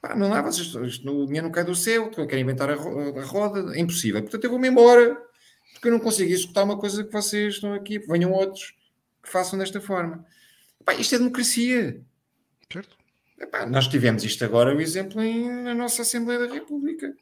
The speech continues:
Speaker 1: não é? O governo cai, ou uma Assembleia cai, porque não é, a lei não diz que tem que cair uma Assembleia da República quando o orçamento não é aprovado. Duodécimos.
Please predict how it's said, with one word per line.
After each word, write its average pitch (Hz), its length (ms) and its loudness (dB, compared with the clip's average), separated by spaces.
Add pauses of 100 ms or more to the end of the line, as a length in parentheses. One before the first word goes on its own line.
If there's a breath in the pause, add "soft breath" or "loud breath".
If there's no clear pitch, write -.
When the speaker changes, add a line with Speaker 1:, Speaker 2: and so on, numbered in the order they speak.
(140)
Speaker 1:
não 95 120 -10
é? 85 260 -10 (480)
O 349 180 2
governo 101 420 -2
cai, 185 520 2 (280)
ou - 100 -6
uma - 140 0
Assembleia 107 540 0
cai, 190 300 0
porque - 220 -12
não 226 180 -2
é, 220 220 -2 (160)
a 170 80 6
lei 113 140 8
não 127 180 4
diz 143 540 4 (420 soft breath)
que 185 140 -4
tem 180 220 2
que - 120 -8
cair 175 280 6
uma 160 160 4
Assembleia 143 600 4
da 139 120 4
República 165 540 2
quando 196 220 -2
o 196 60 0
orçamento 208 580 -4
não 208 200 0
é 214 80 0
aprovado. 254 560 -4
Duodécimos. 101 800 0